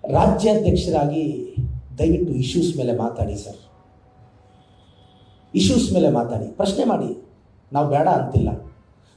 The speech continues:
ನಾವು ವಿಮರ್ಶೆಗೆ ಸಿದ್ಧ ಇದೀವಿ ಸರ್, ನಾವೇನು ಹೆದರ್ತಾ ಇಲ್ಲಲ್ವಾ? ನಿಮ್ಮ ವಿಮರ್ಶೆಗಳಿಗೆ,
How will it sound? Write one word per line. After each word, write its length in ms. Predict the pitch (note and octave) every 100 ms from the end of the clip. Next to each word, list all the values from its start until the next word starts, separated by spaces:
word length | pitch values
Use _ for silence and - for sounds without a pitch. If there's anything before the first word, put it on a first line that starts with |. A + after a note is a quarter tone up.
| C#3+
ನಾವು 360 | F#3+ C#4+ B3
ವಿಮರ್ಶೆಗೆ 420 | A#3 B3+ - - -
ಸಿದ್ಧ 260 | - -
ಇದೀವಿ 400 | A3 E3 C#3+ -
ಸರ್, 280 | D3 C#3+ - - -
ನಾವೇನು 260 | D3 E3 E3+
ಹೆದರ್ತಾ 340 | D#3 D#3+ E3
ಇಲ್ಲಲ್ವಾ? 520 | C#3 - A2 B2 - _ _ _ _ _ _ _ _ _ _ _ -
ನಿಮ್ಮ 160 | D#3 D#3
ವಿಮರ್ಶೆಗಳಿಗೆ, 1160 | C#3+ C3+ E3+ - - C#3+ B2 A#2+ A#2+ A2+ -